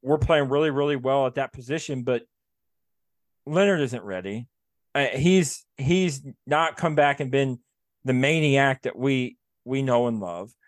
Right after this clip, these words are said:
So having Anthony Walker back there would help as well. Um,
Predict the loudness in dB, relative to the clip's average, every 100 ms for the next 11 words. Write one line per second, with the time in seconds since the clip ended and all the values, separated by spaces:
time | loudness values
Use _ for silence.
0 | _ 0 2 2 -2 2 2 2 0 -2
1 | -2 -2 2 4 2 0 0 0 0 -4
2 | -4 -4 -4 -4 -4 -6 -10 -8 -6 -6
3 | -10 _ _ _ _ 2 2 2 -2